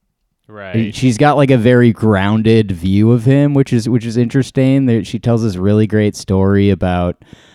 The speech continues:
Speaker 2: how she, like, dressed up like Bob, or was that her, or was that, um, it was Joan Baez, right?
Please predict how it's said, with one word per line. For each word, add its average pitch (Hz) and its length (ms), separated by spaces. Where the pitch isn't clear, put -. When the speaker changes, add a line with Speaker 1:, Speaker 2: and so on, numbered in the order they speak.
Speaker 2:
how 98 200
she, 92 680
like, 92 320
dressed 90 480
up 98 260
like 117 260
Bob, 117 360
or 127 100
was 165 140
that 214 180
her, 185 280
or 147 140
was 120 180
that, 127 260
um, 98 640
it 147 60
was 170 200
Joan 98 220
Baez, 80 360
right? 120 300